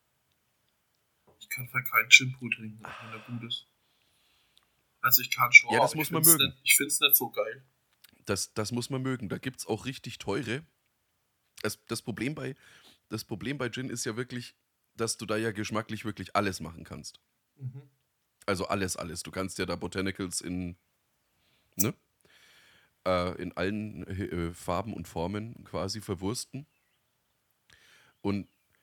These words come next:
Speaker 2: man war auch schon mal auf so einer Gin-Messe oder Gin-Tonic-Messe und da hast du ja auch dann den Gin, äh, pur, äh, verkostet bekommen. Und da waren wirklich, da waren Dinger dabei, keine Ahnung, die Pulle für achtzig Euro oder was.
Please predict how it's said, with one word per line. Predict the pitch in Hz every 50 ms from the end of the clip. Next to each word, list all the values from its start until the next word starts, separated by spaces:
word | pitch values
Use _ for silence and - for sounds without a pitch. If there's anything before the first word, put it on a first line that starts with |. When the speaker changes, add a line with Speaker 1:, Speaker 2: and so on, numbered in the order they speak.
| _ _ _ _ _ _ -
Speaker 2:
man | - 95 95 90
war | 90 95 104
auch | - 113 113
schon | - - 107 107
mal | 104 101 85
auf | 73 87 -
so | - 87
einer | 90 87 85 80
Gin-Messe | - - - 92 107 107 110 110 110 107 - 120 127 131 - -
oder | - 80 82 80
Gin-Tonic-Messe | - - 78 - - 92 98 117 - 92 104 107 - 95
und | 95 95
da | 95 90
hast | 90 85 - - -
du | 90
ja | 87 78
auch | - - - -
dann | 95 95 90
den | 85 82 82
Gin, | - 80 85 90 87 - - - -
äh, | - 82 82 85 85 85
pur, | - - - 104 104 117 120 123 139 139 _ _ _ _ _ _ _ _ _ _ - - - - - - - _ _ _ -
äh, | 78 87 85 85 76 90
verkostet | 95 - - 95 - - 104 98 - - 107 -
bekommen. | - 98 - - 104 104 104 104 107 110 _ _ _ _ _ _ _ _ _ _ _ _ _ _ _ _ _ _ _ _ _ _ - _ - - - - _ _ _ -
Und | 98 92 92
da | 95 82
waren | 82 85 90
wirklich, | 90 104 - 113 104 - -
da | - 87 82
waren | 87 92 87
Dinger | 104 107 120 131 120
dabei, | 120 110 101 104 110 127 - - - - - - - - - - _
keine | - 110 101 104 -
Ahnung, | 85 107 117 110
die | 101 92
Pulle | - - 117 120 131 123
für | 120 - -
achtzig | 107 - - - 101 92 -
Euro | - 87 110 139 147 139
oder | 127 120 131 131 131
was. | 139 156 - - -